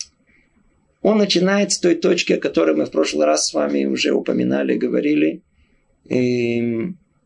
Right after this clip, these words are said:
он исходит из того, что у нас есть четкое, ясное понимание – что мы пришли в этот мир для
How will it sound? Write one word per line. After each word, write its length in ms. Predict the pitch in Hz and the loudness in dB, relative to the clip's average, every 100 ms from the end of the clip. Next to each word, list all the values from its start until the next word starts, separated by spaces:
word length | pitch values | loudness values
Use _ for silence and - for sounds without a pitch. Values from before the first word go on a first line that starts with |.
| _ _ _ _ _ _ _ _ _ _ - | _ _ _ _ _ _ _ _ _ _ -4
он 180 | 139 175 | 0 0
исходит 340 | 160 185 180 | 0 0 2
из 120 | 160 | 0
того, 260 | 165 156 175 | 0 0 0
что 800 | 175 - 156 151 151 151 143 - | -2 -2 2 2 2 0 -2 -6
у 80 | - | -4
нас 240 | 151 160 151 | -4 -2 -4
есть 160 | 147 | -2
четкое, 400 | - 180 - 156 | -2 -2 0 0
ясное 340 | 151 156 151 147 | 2 2 0 -2
понимание – 720 | 135 135 131 143 160 135 117 _ - _ _ _ _ _ _ _ _ - - | 0 0 0 0 0 -2 -6 _ -20 _ _ _ _ _ _ _ _ -20 -10
что 300 | - - 165 | -6 0 4
мы 180 | 160 220 | 4 4
пришли 440 | 214 180 - 185 | 4 2 2 2
в 80 | 175 | 2
этот 320 | 175 170 156 | 0 0 0
мир 480 | 151 156 165 196 214 - - | 2 4 4 2 -4 -16 -14
для 640 | 117 127 139 156 165 185 | -4 0 2 0 -2 -8